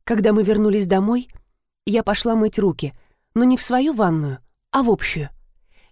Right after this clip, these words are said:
И услышала, как мама сказала папе Вите:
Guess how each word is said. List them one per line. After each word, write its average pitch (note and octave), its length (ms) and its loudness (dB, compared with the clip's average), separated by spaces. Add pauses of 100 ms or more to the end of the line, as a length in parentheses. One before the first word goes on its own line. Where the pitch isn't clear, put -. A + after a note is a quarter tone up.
И A3+ 120 0
услышала, A3 680 -2
как - 240 -6
мама A#3 400 0
сказала G#3 520 -2
папе A3 340 -4
Вите: E3+ 380 -6